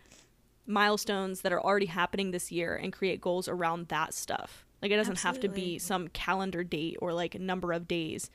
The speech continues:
Speaker 1: You could just say, "From now until my birthday, I wanna do this. And then after my birthday, I wanna do this," and whatever.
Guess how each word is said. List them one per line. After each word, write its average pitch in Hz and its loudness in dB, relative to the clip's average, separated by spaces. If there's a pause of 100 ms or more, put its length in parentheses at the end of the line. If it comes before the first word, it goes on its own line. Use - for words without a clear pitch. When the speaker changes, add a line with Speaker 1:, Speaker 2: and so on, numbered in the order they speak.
(280)
Speaker 1:
You 190 -4
could 190 0
just 175 -4
say, 175 2
"From 185 -4
now 175 0
until 180 -4
my 196 0
birthday, 180 -4
I 180 -2
wanna 180 -2
do 208 -2
this. 285 0
And 180 -4
then 175 -6
after 226 -2
my 180 -2
birthday, 185 -2
I 233 2
wanna 240 2
do 320 2
this," 285 2
and 170 -8
whatever. 190 0